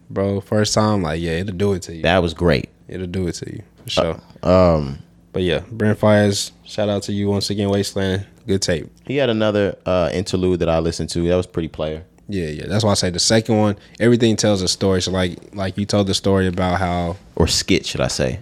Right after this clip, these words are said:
Speaker 1: um, about how the girlfriend, why she was feeling the way she felt, why she reached her breaking point. So there's another skit where he's,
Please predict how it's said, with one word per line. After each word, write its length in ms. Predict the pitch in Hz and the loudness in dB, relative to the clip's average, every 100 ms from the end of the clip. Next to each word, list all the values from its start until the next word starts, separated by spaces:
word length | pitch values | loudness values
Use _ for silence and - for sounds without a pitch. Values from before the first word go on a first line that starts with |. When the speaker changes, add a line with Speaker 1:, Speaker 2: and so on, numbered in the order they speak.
| _ _ | _ _
Speaker 1:
um, 340 | 90 87 80 76 | 0 2 0 -2
about 280 | 85 90 92 | 0 2 2
how 120 | 90 | 2
the 80 | 85 | 0
girlfriend, 720 | 90 95 90 - 87 85 80 - | 2 2 2 0 0 0 -4 -10
why 220 | - 90 90 | -4 0 2
she 160 | - | 2
was 160 | 87 - | 0 0
feeling 320 | 101 92 87 | 0 0 0
the 80 | 87 | 0
way 100 | 85 | 0
she 160 | - | -2
felt, 200 | - 87 | 0 2
why 100 | 85 | 2
she 180 | 82 90 | 2 0
reached 240 | 87 85 - | 0 -2 -2
her 80 | |
breaking 400 | 80 87 82 78 | -2 0 -2 -4
point. 260 | 82 80 80 | -6 -6 -4
So 180 | - 82 | -4 -2
there's 160 | 82 82 | -2 -2
another 260 | 92 98 | -2 0
skit 320 | 87 - 90 | 0 0 0
where 140 | 87 82 | 0 -2
he's, 340 | 82 82 80 | -4 -6 -8